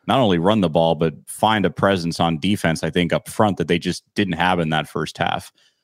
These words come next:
Coleman, eleven carries, a hundred seventy-nine yards. A-, as great as it was, you would have loved to seen another ten to twelve carries on top of that. And you gotta give credit to that l-,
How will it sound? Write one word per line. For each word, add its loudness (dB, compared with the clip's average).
Coleman, 4
eleven 4
carries, -4
a -2
hundred -4
seventy-nine 0
yards. 0
A-, 2
as 0
great 2
as 0
it -2
was, 4
you 2
would 4
have 2
loved 4
to -2
seen -2
another 2
ten 0
to 2
twelve 0
carries 2
on -2
top 0
of -4
that. 2
And 2
you -2
gotta 2
give -2
credit 2
to -6
that 0
l-, -8